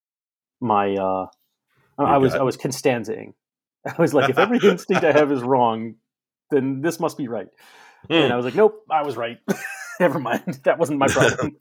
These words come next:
Speaker 2: <laughs> That wasn't the problem.
Speaker 1: <laughs>
Speaker 2: That was not the problem.
Speaker 1: But also,
Speaker 2: Uh,
Speaker 1: Sam Kane, I mean, can we be done with him? It was a mistake to have him as captain going into this cycle,
Speaker 2: Yeah,
Speaker 1: going
Speaker 2: I
Speaker 1: into
Speaker 2: don't,
Speaker 1: this
Speaker 2: I don't
Speaker 1: year.
Speaker 2: think Razor's gonna
Speaker 1: And
Speaker 2: keep him as captain, so
Speaker 1: No.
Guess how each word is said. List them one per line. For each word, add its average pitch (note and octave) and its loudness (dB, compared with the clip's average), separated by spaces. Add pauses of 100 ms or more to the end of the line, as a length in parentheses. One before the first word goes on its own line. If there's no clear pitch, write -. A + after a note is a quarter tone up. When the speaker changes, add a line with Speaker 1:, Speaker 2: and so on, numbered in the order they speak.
(180)
Speaker 2:
<laughs> - -20
That G#2 2
wasn't F#2 -4
the F2 -8
problem. D2+ -6
Speaker 1:
<laughs> C3+ 0 (560)
Speaker 2:
That F#2 -6
was F2 -16
not E2 -6
the E2 -14
problem. C#2+ -4 (680)
Speaker 1:
But E3+ 2
also, F3+ 0
Speaker 2:
Uh, E2 -2 (1000)
Speaker 1:
Sam D3+ 0
Kane, A2 -6 (200)
I D#3+ 2
mean, C#3+ 4 (1600)
can F3+ 0
we F3+ 4
be D#3+ 0
done C3 2
with B2+ 0
him? B2+ 0
It C#3+ 2
was D#3+ 6
a D3 4
mistake C3+ 2
to A#2 -4
have A2+ 0
him A2 -6
as G#2 -4
captain G2+ -2 (760)
going A#2 2
into G#2 -2
this G2 -6
cycle, G2+ -4
Speaker 2:
Yeah, C#3+ -12
Speaker 1:
going B2+ 2
Speaker 2:
I A2+ 0
Speaker 1:
into F#2 2
Speaker 2:
don't, G2+ 0
Speaker 1:
this G2 -4
Speaker 2:
I F#2 4
don't F2 2
Speaker 1:
year. - -6
Speaker 2:
think D#2+ -4
Razor's D#2 -4
gonna A#2+ -4
Speaker 1:
And D2+ -8
Speaker 2:
keep - -12
him D#2 -12
as C#2+ -10
captain, - -10
so C3 -2
Speaker 1:
No. - -2